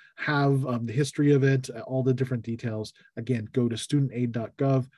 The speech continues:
log in, and check out your loan, uh, your loan details there.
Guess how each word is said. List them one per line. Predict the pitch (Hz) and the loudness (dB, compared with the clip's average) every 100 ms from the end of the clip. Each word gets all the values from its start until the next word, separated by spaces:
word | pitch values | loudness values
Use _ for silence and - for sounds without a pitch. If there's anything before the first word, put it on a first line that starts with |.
| _ _ | _ _
log | 131 131 135 | 2 4 6
in, | 131 127 123 - | 4 2 0 -4
and | 113 | -8
check | 123 120 | -4 -4
out | 107 | -4
your | 110 110 | -6 -6
loan, | 110 107 107 104 - | -6 -6 -8 -10 -12
uh, | 98 92 92 - | -14 -14 -16 -12
your | 120 113 117 | -8 -4 -4
loan | 107 110 | -4 -6
details | 101 98 82 85 | -10 -12 -14 -14
there. | - - | -16 -20